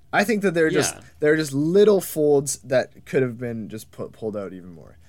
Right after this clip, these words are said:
Speaker 1: But yeah, I,
Speaker 2: Mm.
Speaker 1: I really, really appreciate that about this movie, and I, I think, I think it is there, and I think it's good. <laughs>
Speaker 2: Yeah, uh, back to positives, though. You mentioned
Speaker 1: Yeah.
Speaker 2: editing a little bit. I really did
Speaker 1: Yeah.
Speaker 2: like the editing of this movie. I think the timing of the flashbacks, like you said, are great.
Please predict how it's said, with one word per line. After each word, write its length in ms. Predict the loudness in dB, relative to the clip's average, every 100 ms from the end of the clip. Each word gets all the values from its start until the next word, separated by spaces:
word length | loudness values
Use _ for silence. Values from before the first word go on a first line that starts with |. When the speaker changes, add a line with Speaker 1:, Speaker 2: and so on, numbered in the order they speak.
| -20 -6
Speaker 1:
But 140 | 0 2
yeah, 200 | 2 2
I, 200 | -2 -2
Speaker 2:
Mm. 60 | -2
Speaker 1:
I 200 | 0 0
really, 320 | 0 -2 -2
really 220 | -4 -8
appreciate 440 | -12 -16 -20 -20 -20
that 120 | -20
about 160 | -20 -20
this 140 | -20
movie, 200 | -20 _ _ -12
and 100 | -8
I, 180 | -4 -6
I 40 |
think, 260 | -6 -12 -14 -20 _
I 40 | -8
think 160 | -6
it 80 | -4
is 200 | -4 -4
there, 160 | -2 -2
and 80 | -2
I 40 |
think 140 | -6 -10
it's 140 | -14
good. 260 | -18 -18 -14
<laughs> 40 | -12 -12 -16 _ _ -20 -20 -20 -10
Speaker 2:
Yeah, 300 | -8 -8 -12
uh, 80 | -14
back 300 | -4 -4 -2
to 100 | -4
positives, 480 | -6 -8 -8 -8 -10
though. 220 | -12 -12 -16 -20 -20 -10
You 140 | -6
mentioned 320 | -4 -4 -6
Speaker 1:
Yeah. 80 | -8
Speaker 2:
editing 300 | -8 -8 -8
a 40 | -8
little 200 | -8 -10
bit. 300 | -10 -12 -14 -20 -12
I 80 | -8
really 340 | -4 -2 -2
did 140 | -4 -4
Speaker 1:
Yeah. 60 | -4
Speaker 2:
like 160 | -8
the 100 | -12
editing 380 | -14 -12 -12 -10
of 60 | -10
this 120 | -8
movie. 400 | -10 -12 -14 -14
I 80 | -10
think 300 | -10 -10 -10
the 80 |
timing 500 | -12 -10 -10 -10 -10
of 140 | -10 -12
the 100 | -14
flashbacks, 640 | -10 -12 -12 -14 -14 -12
like 160 | -14 -14
you 60 |
said, 200 | -14 -12
are 80 | -12
great. 380 | -10 -10 -10 -6